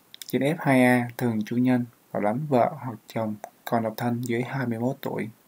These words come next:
vẫn đang ở trạng thái là current. Diện F hai B, thường chủ nhân bảo lãnh vợ, chồng còn độc thân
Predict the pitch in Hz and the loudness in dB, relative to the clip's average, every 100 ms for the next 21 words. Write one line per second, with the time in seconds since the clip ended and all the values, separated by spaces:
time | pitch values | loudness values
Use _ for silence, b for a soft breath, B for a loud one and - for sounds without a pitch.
0 | _ _ _ 117 113 127 127 123 117 104 | _ _ _ -4 -2 2 2 0 -2 -4
1 | - - - 113 127 117 - 123 113 110 | -6 -8 -4 -2 -2 -2 -4 -8 -6 -6
2 | 104 - - _ b b b b b b | -8 -12 -20 _ b b b b b b
3 | b b _ - 123 135 151 156 127 127 | b b _ 0 2 2 2 -2 0 2
4 | 127 127 b b b _ _ - - 131 | 2 0 b b b _ _ -18 -2 2
5 | 120 139 143 135 123 98 101 123 135 127 | 2 2 2 2 4 4 4 0 2 4
6 | 113 117 - _ - 113 110 107 _ - | 4 2 -12 _ -4 -2 -2 -8 _ 0
7 | 117 110 - 127 | 0 -2 -2 -2